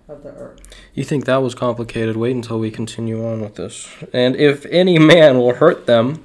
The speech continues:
Speaker 2: fire proceedeth out of their mouth and devoureth their enemies. And if any man will hurt them, he must in this manner be killed. These have power to shut heaven, that it rain not in the days of their prophecy,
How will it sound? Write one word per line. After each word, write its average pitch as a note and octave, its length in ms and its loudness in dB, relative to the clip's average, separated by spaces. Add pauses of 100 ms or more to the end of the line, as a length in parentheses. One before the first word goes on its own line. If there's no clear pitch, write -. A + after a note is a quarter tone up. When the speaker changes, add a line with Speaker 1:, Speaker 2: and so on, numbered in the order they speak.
(460)
Speaker 2:
fire E3 400 2
proceedeth C3 760 -4 (160)
out A#2 140 -6
of A#2 80 -12
their A2+ 100 -2
mouth G#2+ 600 -2
and G#2+ 100 -6
devoureth G#2+ 580 -2
their G#2 160 -4
enemies. F#2+ 580 -6 (500)
And A#2 80 -4
if A2+ 100 -4
any B2 120 0
man A#2 200 -2
will G#2+ 120 -4
hurt A2+ 200 -6
them, G#2+ 200 -4
he A2+ 140 -6
must G#2+ 360 -6
in G2+ 200 -8
this G2+ 200 -10
manner G2 260 -8
be F2 160 -12
killed. D2 400 -10 (640)
These B2 140 -2
have A#2 120 -6
power A2+ 220 2
to G2 40 -4
shut - 300 -2
heaven, G#2 440 -6 (140)
that - 360 -8
it G#2+ 180 -6
rain G#2 320 -4
not G2+ 440 -2
in G#2+ 60 -8
the G#2 60 -10
days G#2 360 -6
of F#2+ 100 -12
their F2 100 -8
prophecy, G2+ 680 -8